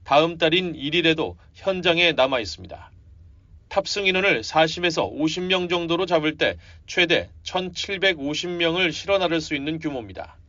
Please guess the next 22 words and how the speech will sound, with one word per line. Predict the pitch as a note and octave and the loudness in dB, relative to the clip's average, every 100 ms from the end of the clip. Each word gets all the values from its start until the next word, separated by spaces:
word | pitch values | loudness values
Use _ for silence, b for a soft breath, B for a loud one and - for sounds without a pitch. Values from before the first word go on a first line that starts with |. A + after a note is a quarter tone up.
| b b b b b b | b b b b b b
이곳에 | D3+ E3+ F3 C#3+ A2+ | 0 0 4 2 2
갑자기 | D#3 C#3 F3+ E3+ | -2 -2 0 0
많은 | F#3 D3+ E3+ F#3 | 4 4 4 0
버스가 | F3+ E3+ E3 F#3 | -4 -4 -2 -2
집결한 | F3+ E3 - F3 F3 D#3+ | -2 -6 -2 2 2 2
이유는 | D#3 E3 A2 G#2 | -2 -2 -6 -10
현재로선 | - F3 F3 E3+ D#3+ F#3 D3 | -6 -2 0 0 0 -2 -2
명확하지 | C#3+ D#3 D#3 C#3+ D3+ | 0 0 0 0 0
않습니다. | B2+ C3 A2+ - - - - b b b b | -2 -8 -10 -10 -12 -20 -20 b b b b
그러나 | E3 E3+ B2+ - | 4 6 4 0
주차 | - E3 F#3+ F#3 | -8 -4 0 2
장소가 | E3+ E3 E3 A2 - b b | 2 0 2 2 0 b b
열병식 | D3 D#3+ E3 F3+ E3 G3 F3+ | 2 2 2 -2 -4 -6 -8
훈련장 | - G3 G3 F#3+ F3 F#3+ F#3 | -12 -6 -2 -2 2 0 0
숙소로 | - E3 - F3 F#3 | -10 -10 -6 -4 -4
추정되는 | - G3 F3+ F3 F3 | -6 -4 -2 -2 -2
건물 | E3 D#3 E3+ D3+ | 0 0 0 0
바로 | - D3+ D#3+ | 0 0 4
앞이고 | D3 D#3 C#3+ F#2+ F2+ b b | 2 0 -6 -6 -10 b b
과거에도 | - D3+ D3 D#3+ D#3 F#2+ - b D3+ | 2 2 4 2 2 -4 -10 b 2
열병식 | D#3 D#3+ E3+ E3+ F3 F3+ | 4 4 2 0 -6 -8
직전 | - E3 - A#2 | -10 -8 -4 -4